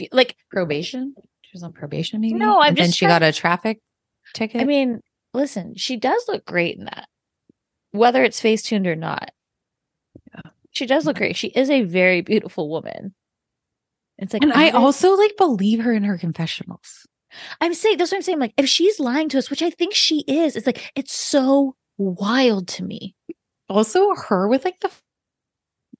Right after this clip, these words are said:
Speaker 2: full, I, I, I appreciate Lisa Barlow's like, "I don't wanna dress up as these stupid pirates. I'll wear the gold earrings." You know, same with, like, Meredith. Like, I, she's not gonna go full on.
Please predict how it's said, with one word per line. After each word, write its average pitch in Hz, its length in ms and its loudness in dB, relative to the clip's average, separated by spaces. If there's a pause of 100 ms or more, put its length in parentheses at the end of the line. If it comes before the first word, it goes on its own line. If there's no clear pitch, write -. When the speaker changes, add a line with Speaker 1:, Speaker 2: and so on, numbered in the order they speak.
(200)
Speaker 2:
full, 202 180 2
I, - 120 0 (380)
I, 415 220 2 (100)
I 415 380 4
appreciate 208 560 2
Lisa 180 240 -2
Barlow's 170 300 2
like, 220 240 -4
"I 320 200 -2 (140)
don't 190 240 -4
wanna 175 180 -6
dress 143 240 -4
up 143 160 -12 (140)
as 156 180 0
these 151 200 -8
stupid 160 320 -2
pirates. 165 360 0
I'll 151 80 -6
wear 147 120 -2
the 190 80 -2
gold 208 200 0
earrings." 160 440 -8 (420)
You 214 80 2
know, 214 120 2
same 240 240 2
with, 302 120 2
like, 320 140 0
Meredith. 185 400 2
Like, 190 180 -8
I, 208 160 -2
she's - 140 -6
not 285 100 2
gonna 330 140 -6
go 392 80 -2
full 196 300 -2
on. 156 280 -2